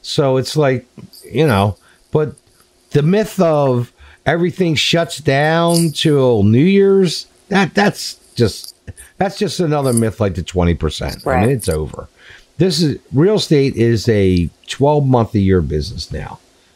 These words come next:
Speaker 1: It doesn't slow down
Speaker 2: I, I'm telling you,
Speaker 1: anymore.
Speaker 2: uh, we were looking to just settle down a little bit.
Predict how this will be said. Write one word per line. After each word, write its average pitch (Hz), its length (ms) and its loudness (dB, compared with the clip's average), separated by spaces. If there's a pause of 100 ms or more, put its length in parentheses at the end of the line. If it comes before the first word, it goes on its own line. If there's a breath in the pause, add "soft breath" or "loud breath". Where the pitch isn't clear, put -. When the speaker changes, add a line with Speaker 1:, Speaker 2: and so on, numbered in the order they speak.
(100)
Speaker 1:
It 147 160 -2
doesn't 73 320 -2
slow - 300 -12
down - 320 -20
Speaker 2:
I, - 160 -4
I'm 240 140 -4
telling 294 320 -2
you, 214 80 0
Speaker 1:
anymore. 190 160 -2
Speaker 2:
uh, - 20 -4
we 233 180 0
were 294 140 0
looking 240 360 0
to 220 80 0
just 220 260 0
settle 226 260 2
down 214 240 2
a 269 60 0
little 202 200 2
bit. 196 380 -2